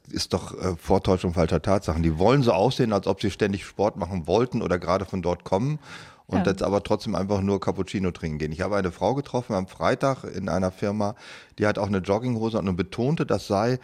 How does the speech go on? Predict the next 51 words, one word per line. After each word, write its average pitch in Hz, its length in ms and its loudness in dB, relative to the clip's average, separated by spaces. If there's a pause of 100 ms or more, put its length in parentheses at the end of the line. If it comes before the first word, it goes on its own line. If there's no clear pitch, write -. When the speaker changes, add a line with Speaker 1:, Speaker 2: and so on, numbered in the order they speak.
(320)
Speaker 1:
eine 98 300 4
Hose 120 240 2
von 110 200 -2
einer 95 340 2
ungarischen 113 720 2
Designschneiderin. 80 1120 -2 (100)
Das - 160 -10
war 90 100 0
der 82 100 -2
ganz 90 300 -2
normale 95 480 2
alte 95 320 0
Eierbeutel, 98 600 2
den 143 140 2
die 135 100 6
alle 151 240 0
tragen. 247 440 2 (160)
Speaker 2:
<laughs> - 160 -10
Aber 220 220 2
die 208 80 2
Speaker 1:
Äh, 208 40 0
Speaker 2:
sind 233 200 2
wieder 233 160 0
modern. 233 540 -2
Im 202 100 2
Moment 214 300 4
ist - 160 -4
es 240 80 -2
tatsächlich 226 480 0
so, 226 120 -4
es 220 100 -4
ist 214 160 -4
so 208 60 0
ein 196 60 2
Speaker 1:
modern. - 120 -6
Speaker 2:
Trend. 240 340 -4
Also 196 260 0
wo, 196 220 -2
wo 208 140 4
ich 196 80 0
ja 196 120 4
wirklich 220 300 -2
Angst 214 220 -4
vor 233 100 -2
hatte, 214 160 0
ist, - 260 -6
auch 180 120 -4
die 190 140 -6
Leggings 262 340 0
sind 185 180 0
zurück. - 340 -4